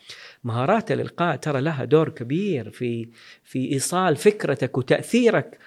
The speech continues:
وحتى كاريزمتك أمام الآخرين. إني أنا أوصل فكرتي بأسلوب لغة الجسد، شوف حركة اليد هذه، أسلوب الكلام، متى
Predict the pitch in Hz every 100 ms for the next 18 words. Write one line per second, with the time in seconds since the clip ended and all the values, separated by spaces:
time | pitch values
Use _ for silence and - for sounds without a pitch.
0 | - - 139 226 226 175 156 - - _
1 | 170 226 214 185 156 - 147 156 131 120
2 | 110 110 104 107 - 139 139 165 156 143
3 | 147 131 117 160 147 127 135 123 127 -
4 | 147 135 127 - 139 143 131 127 123 143
5 | 117 - - 143 131 123 117 127 120 117
6 | 117 113 113 113 - - - - - 151
7 | 185 143 120 - 131 127 120 113 214 226
8 | 151 123